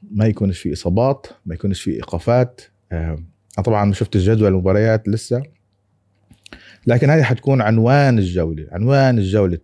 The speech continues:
عنوان المجموعة، نابولي وريال مدريد. نابولي عنده فرصة كبيرة جدًا يتأهل للدور الثاني، وأتوقع أنه هو حيتأهل للدور الثاني. عنده يونيون برلين وسبورتينغ براغا. سبورتينغ براغا، أم، من الفرق اللي دايمًا موجودة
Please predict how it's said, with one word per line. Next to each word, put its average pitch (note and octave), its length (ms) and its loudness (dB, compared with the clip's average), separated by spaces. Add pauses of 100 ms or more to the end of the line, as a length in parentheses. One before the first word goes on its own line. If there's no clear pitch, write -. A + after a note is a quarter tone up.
عنوان A2+ 460 2
المجموعة، E2+ 680 -2
نابولي G#2+ 380 0
وريال F2+ 300 0
مدريد. E2 340 -10 (720)
نابولي F3+ 360 4
عنده D3 220 2
فرصة C#3+ 320 -2
كبيرة A#2 480 2
جدًا G#2 320 -2
يتأهل G2 340 -2
للدور F2 280 -4
الثاني، G#2+ 500 -4 (200)
وأتوقع A2+ 540 0
أنه G#2 120 2
هو G#2 100 2
حيتأهل F2+ 460 0
للدور D#2+ 280 -4
الثاني. G#2+ 460 -4 (680)
عنده D#3 300 4
يونيون D3 360 2
برلين A#2+ 380 0
وسبورتينغ G#2 500 -4
براغا. D#2 320 -8
سبورتينغ F3+ 560 0
براغا، D3+ 440 0 (1080)
أم، G2+ 360 2
من A#2 180 2
الفرق D3 440 2
اللي G2+ 480 0
دايمًا C#3 320 2
موجودة G#2 500 -2